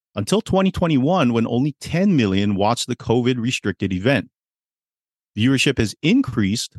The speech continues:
with sixteen million viewers in twenty twenty-two and eighteen million viewers in twenty twenty-three, but that is nowhere near the numbers the show had enjoyed from previous decades.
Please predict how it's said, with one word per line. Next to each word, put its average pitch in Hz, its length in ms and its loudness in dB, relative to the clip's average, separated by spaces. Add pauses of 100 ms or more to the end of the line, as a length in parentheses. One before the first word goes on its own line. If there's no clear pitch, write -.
(140)
with 101 180 -4
sixteen 196 540 0
million 110 280 2
viewers 101 300 2
in 95 80 0
twenty 107 240 0
twenty-two 160 640 -2
and 113 180 -2 (120)
eighteen 143 420 0
million 98 300 0
viewers 95 240 -2
in 95 100 -4
twenty 98 280 -2
twenty-three, 90 640 -2 (340)
but 113 120 -2
that 165 180 2
is 113 160 2
nowhere 143 520 2
near 123 220 2
the 135 80 0
numbers 104 400 0
the 104 80 -6
show 110 240 0
had 95 320 -2
enjoyed 95 480 -2 (320)
from 101 160 0
previous 92 420 0
decades. 107 580 -2